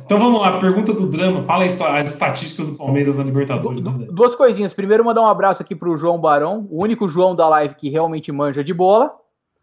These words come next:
Speaker 2: E os números do Palmeiras na, na Libertadores. É o time com mais gols marcados, dois ponto seis gols por jogo, a média. É o time que mais g-, cria grandes chances, já, já tem vinte e oito grandes chances criadas.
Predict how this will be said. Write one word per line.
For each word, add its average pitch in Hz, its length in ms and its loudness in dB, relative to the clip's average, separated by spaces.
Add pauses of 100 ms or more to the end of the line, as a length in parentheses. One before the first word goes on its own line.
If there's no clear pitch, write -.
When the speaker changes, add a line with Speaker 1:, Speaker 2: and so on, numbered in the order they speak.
(540)
Speaker 2:
E 196 540 -4
os 202 140 2
números 220 300 2
do 220 100 2
Palmeiras 202 560 2
na, 185 380 2
na 185 140 0
Libertadores. 170 920 -2 (180)
É 156 100 -2
o 165 100 0
time 175 220 -8
com 156 160 -6
mais 170 320 -4
gols 160 300 -4
marcados, 139 840 -4 (120)
dois 156 300 -2
ponto 160 280 -6
seis 139 320 -4
gols 127 240 -8
por 127 200 -8
jogo, 123 260 -2
a 123 40 2
média. 120 380 -4 (720)
É - 80 2
o 147 60 4
time 175 200 -4
que 165 120 -2
mais 180 480 0
g-, 139 160 -12 (100)
cria 170 200 4
grandes 170 360 2
chances, - 640 -8
já, 131 220 -2
já 131 140 -2
tem 139 180 -4
vinte 160 220 -8
e 180 40 -4
oito 151 160 -4
grandes 131 240 -6
chances 127 180 -12
criadas. 131 340 -2